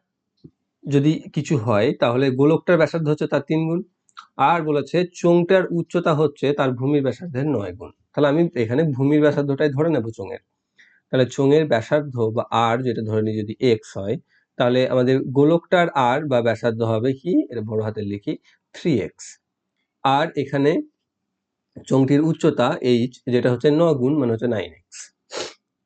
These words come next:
এবার আমাকে কি করতে হবে? চোঙের সমগ্রতলের ক্ষেত্রফলের সূত্র আর গোলকের আয়তনের সূত্র আমাকে জানতে হবে। সম-, আহ, গোলকের, আহ, সরি, চোঙের সমগ্রতলের ক্ষেত্রফলের সূত্র হচ্ছে টু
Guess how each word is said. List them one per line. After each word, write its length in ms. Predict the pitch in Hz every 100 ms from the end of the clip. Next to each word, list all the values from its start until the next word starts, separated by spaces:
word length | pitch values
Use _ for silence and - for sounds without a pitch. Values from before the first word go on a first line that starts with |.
| -
এবার 240 | 156 196 196
আমাকে 180 | 196 190
কি 80 | 202
করতে 280 | 180 175 - 180
হবে? 160 | 190 220 - _ _ -
চোঙের 340 | - 160 185 170
সমগ্রতলের 580 | 151 151 151 160 165 170
ক্ষেত্রফলের 500 | 170 156 160 160 165 -
সূত্র 280 | 180 - 190 208 208 _ 143
আর 80 | 139 135
গোলকের 320 | 135 127 151 135
আয়তনের 340 | 113 120 120
সূত্র 240 | - 117 - 117
আমাকে 220 | 113 147 - _ _ -
জানতে 320 | 131 104 95 92
হবে। 180 | 98 82 - _ _ _ _
সম-, 220 | - -
আহ, 140 | 147 131 131
গোলকের, 380 | 151 156 175 165 156
আহ, 120 | 135 123
সরি, 180 | 117 120 -
চোঙের 240 | 135 156 -
সমগ্রতলের 520 | 143 143 151 156 160
ক্ষেত্রফলের 440 | 156 143 147 151 151
সূত্র 200 | 147 - 156
হচ্ছে 160 | 147 165
টু 80 | -